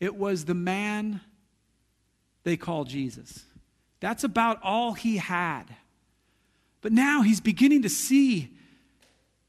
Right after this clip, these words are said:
there's something big. I mean, the Pharisees are freaking out, and then they're having this discussion, and he's probably thinking,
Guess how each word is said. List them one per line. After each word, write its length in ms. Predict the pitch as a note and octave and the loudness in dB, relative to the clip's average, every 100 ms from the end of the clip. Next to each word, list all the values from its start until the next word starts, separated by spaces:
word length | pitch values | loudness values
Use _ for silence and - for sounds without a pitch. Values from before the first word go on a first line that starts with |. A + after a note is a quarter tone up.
| _ | _
there's 200 | - B3 | -2 0
something 380 | - E4 - B3 | 2 0 4 2
big. 280 | D#3+ B3+ C4+ | 4 2 4
I 80 | A3+ | 4
mean, 200 | A3+ - - _ | 2 0 -14 _
the 80 | F#3 | -6
Pharisees 640 | - D#4 E4+ - C#4 G3+ | -2 0 0 0 0 0
are 60 | F3+ | -4
freaking 420 | - G#3+ - F#3+ | -2 -2 0 -2
out, 280 | F3+ G#3 A3+ | 0 0 2
and 80 | G#3 | 4
then 120 | C#4+ | 4
they're 100 | D4+ | 4
having 300 | A#3+ C#4+ C4 | 2 2 2
this 160 | B3 | 2
discussion, 560 | - G3+ - D4+ C#4+ A3 | 0 -4 -2 -2 -2 -2
and 100 | G3+ | 2
he's 160 | C#4+ - | 0 0
probably 460 | - B3 B3+ C#4 | -8 -6 -4 -4
thinking, 500 | - D#4+ D#4+ G3+ C3+ | -4 -4 -4 -6 -10